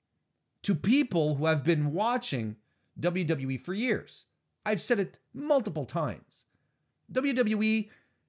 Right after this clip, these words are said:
doesn't reward its longtime viewers by retconning the past, changing details, and focusing on very specific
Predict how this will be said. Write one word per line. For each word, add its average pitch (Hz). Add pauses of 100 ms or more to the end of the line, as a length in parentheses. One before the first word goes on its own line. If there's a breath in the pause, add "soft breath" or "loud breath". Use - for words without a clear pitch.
(160)
doesn't 220
reward 147 (1400)
its 151
longtime 139
viewers 104 (180)
by 147 (1000)
retconning 156
the 143
past, - (260)
changing 156
details, 107 (240)
and 160
focusing 190
on 156
very 165 (280 soft breath)
specific -